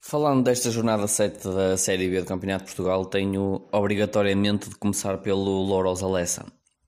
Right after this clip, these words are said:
Era o jogo em destaque, aliás, foi transmitido no Canal onze, e para quem assistiu a este jogo teve a oportunidade de, de ver duas equipas a querer ganhar este jogo, porque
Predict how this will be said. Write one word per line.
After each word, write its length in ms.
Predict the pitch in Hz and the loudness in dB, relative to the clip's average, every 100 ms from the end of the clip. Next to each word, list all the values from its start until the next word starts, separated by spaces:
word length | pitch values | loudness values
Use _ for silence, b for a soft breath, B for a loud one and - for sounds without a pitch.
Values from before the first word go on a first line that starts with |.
| - - | -12 -4
Era 180 | 92 104 | 0 0
o 60 | |
jogo 560 | 101 107 104 101 98 98 | 2 2 2 2 2 2
em 80 | 101 | 0
destaque, 460 | - 92 92 98 | 0 0 -2 -2
aliás, 380 | 95 90 87 87 | -2 -2 -4 -6
foi 180 | - 90 | -6 -4
transmitido 480 | 95 90 90 98 95 | -4 -4 -6 -2 -2
no 80 | |
Canal 280 | 92 98 92 | -2 -2 -2
onze, 300 | 92 95 98 b b b b b b b - | -2 -2 -4 b b b b b b b -4
e 580 | 107 107 104 104 90 - | 0 2 2 0 -2 0
para 280 | 110 104 107 | 2 2 0
quem 300 | 113 107 104 | 0 0 0
assistiu 640 | 104 - 110 101 98 92 95 - - _ - | -2 -2 0 0 0 -2 -8 -14 -20 _ -4
a 200 | 101 101 | 0 2
este 280 | 101 101 - | 0 0 0
jogo 160 | 104 | -2
teve 120 | 101 104 | 0 -2
a 40 | |
oportunidade 560 | 98 107 101 104 98 98 | -2 -2 0 0 0 0
de, 180 | 104 | -2
de 120 | 95 101 | -2 -2
ver 180 | 104 | -2
duas 240 | 98 101 98 | 0 0 0
equipas 580 | 95 110 - 110 - - | -4 -6 -4 -6 -6 -8
a 80 | 98 | -8
querer 380 | - 101 98 92 | -4 0 0 0
ganhar 440 | 95 95 95 92 | -2 -2 -2 -2
este 200 | 92 - | -4 -4
jogo, 260 | 104 92 85 | -4 -4 -6
porque 340 | - 87 - | -10 -8 -4